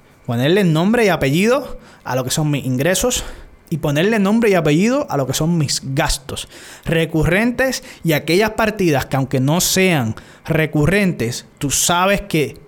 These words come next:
pueden estar involucradas aquí o allá, mensual o anualmente.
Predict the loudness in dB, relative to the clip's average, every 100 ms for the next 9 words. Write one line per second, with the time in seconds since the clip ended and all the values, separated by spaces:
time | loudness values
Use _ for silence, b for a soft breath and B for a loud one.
0 | -8 0 2 4 4 4 2 2 0 -2
1 | -2 0 2 0 0 0 2 4 2 2
2 | 2 2 4 2 0 -2 -4 0 2 4
3 | 4 2 0 -4 -2 0 2 2 2 2
4 | 2 2 2 2 2 4 4 4 0 -2
5 | -6